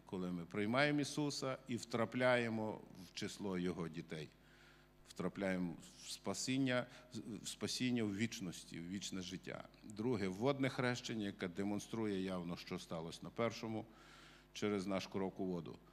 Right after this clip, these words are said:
І третє хрещення Духом Святим, як спорядження нас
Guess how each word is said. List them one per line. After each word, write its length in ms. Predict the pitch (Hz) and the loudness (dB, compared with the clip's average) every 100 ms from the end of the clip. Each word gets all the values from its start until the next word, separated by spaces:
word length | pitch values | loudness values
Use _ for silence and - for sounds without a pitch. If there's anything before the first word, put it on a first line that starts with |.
| - - - - | -20 -20 -14 -4
І 100 | 92 | -2
третє 400 | 110 131 139 131 | 4 4 4 0
хрещення 500 | 127 120 - 117 98 | 2 2 0 0 0
Духом 320 | 98 - 90 | 0 -2 -4
Святим, 380 | 95 90 85 82 | -6 -6 -4 -4
як 140 | 78 | -6
спорядження 720 | - 92 92 110 104 101 90 | -4 0 2 2 0 0 0
нас 320 | 85 85 82 | 0 0 -2